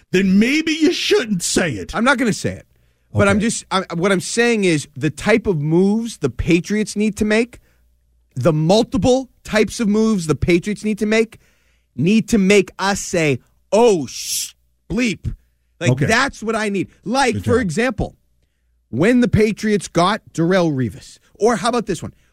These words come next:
Speaker 2: When the forty-niners went out and got Christian McCaffrey. Oh, what the f-, bleep just happened? Oh, bleep. Like, that's the type of move, whether you like it or the F C C likes it or not,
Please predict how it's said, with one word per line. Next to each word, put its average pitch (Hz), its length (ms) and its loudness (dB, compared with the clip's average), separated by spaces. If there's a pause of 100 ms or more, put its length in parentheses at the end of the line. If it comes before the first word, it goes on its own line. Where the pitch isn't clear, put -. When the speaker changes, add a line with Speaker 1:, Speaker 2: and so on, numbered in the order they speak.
Speaker 2:
When 208 260 -2
the 202 100 0
forty-niners 226 800 -2
went 180 220 -2
out 214 140 -2
and 175 160 -6
got 196 340 -2 (180)
Christian 196 360 -2
McCaffrey. 131 540 -8 (400)
Oh, 277 300 4
what 180 580 -4
the 190 100 -6
f-, - 420 -18 (280)
bleep 294 400 -4
just 254 260 -6
happened? 214 500 -8 (440)
Oh, 226 560 0
bleep. 262 420 -6
Like, 208 200 -6 (120)
that's 262 520 -4
the 294 120 -10
type 269 360 -6
of 294 80 -8
move, 294 500 -2
whether 214 300 -2
you 254 120 0
like 240 220 -4
it - 80 -8
or 240 140 0
the 185 120 0
F 220 120 -4
C 240 180 -10
C 240 160 -8
likes 233 300 -2
it 240 80 -6
or 247 80 -4
not, 208 240 -2